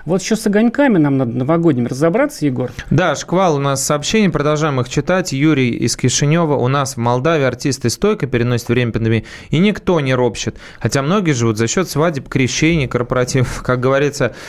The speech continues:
Speaker 2: э,
Speaker 1: <laughs>
Speaker 2: живы будем, креститься, пока жениться, не помрём». Э, «Здравствуйте, можно старые огоньки показывать?» Как вариант.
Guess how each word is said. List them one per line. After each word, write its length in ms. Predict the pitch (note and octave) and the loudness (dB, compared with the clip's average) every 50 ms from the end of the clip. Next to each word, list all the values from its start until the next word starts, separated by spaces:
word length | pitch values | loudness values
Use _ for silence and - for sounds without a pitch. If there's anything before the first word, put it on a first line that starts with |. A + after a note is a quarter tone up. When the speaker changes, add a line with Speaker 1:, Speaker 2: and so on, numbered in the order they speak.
| - - - - - - - | -16 -16 -16 -16 -12 -4 0
Speaker 2:
э, 440 | - A2+ A2+ A2+ A2+ A2+ A2+ A2+ | 2 2 4 4 2 2 2 0
Speaker 1:
<laughs> 40 | A2+ | 0
Speaker 2:
живы 360 | G#2+ A2+ C#3+ F3+ F#3+ F3+ F3 | 0 0 2 2 2 2 0
будем, 540 | D#3 C#3+ E3+ G3+ G#3+ E3+ E3+ D#3+ D3 C3+ B2+ | 0 2 2 2 2 2 0 0 0 -2 -4
креститься, 680 | A#2 C#3+ C#3 C#3+ C#3+ C#3 - - F3 F#3+ E3+ - - D3 | -2 0 0 0 0 -2 -2 0 0 0 0 0 -4 -2
пока 680 | - D3+ C3+ C3+ - C#3 C3+ C3 B2 A#2+ A#2 A#2 A2+ | -2 -2 -2 0 0 0 2 2 2 2 2 2 0
жениться, 760 | A2+ G#2+ A2+ B2+ C3+ D#3 F3+ F3 E3+ - - C#3 B2 A2 - - - _ - | 0 0 -2 0 0 2 0 0 -2 -2 0 0 0 -2 -4 -10 -20 _ -4
не 100 | A#2 B2 C3 | -2 -2 0
помрём». 420 | C#3+ D#3 D#3 D#3 D3+ D3 C3+ A2 - - - - - - - - | 0 0 0 2 0 0 0 -2 -6 -12 -16 -14 -14 -14 -6 -2
Э, 140 | - A#2+ A#2+ | -2 0 0
«Здравствуйте, 540 | A#2 B2 D#3+ F#3+ G3+ G3 G3 E3 C3 - B2+ | -2 -2 -2 -2 -2 -2 -4 -4 -4 -2 -2
можно 320 | C#3 F3+ A3+ A3+ B3+ A#3+ | 0 0 0 2 0 0
старые 360 | F#3 - - F3+ F3 E3 D#3+ | 0 0 0 2 2 2 2
огоньки 260 | D3 D3+ D3 D3 D3+ C#3+ | 0 0 -2 0 -4 -2
показывать?» 500 | - C#3+ C#3 - C3+ B2+ A2+ G#2+ - - | -4 -2 -2 -2 -2 -2 -2 -6 -10 -8
Как 220 | - - A2 - - | -2 -2 -2 0 0
вариант. 380 | B2+ F3 G3+ F3 C#3 A#2+ - | 0 2 2 0 0 -2 -6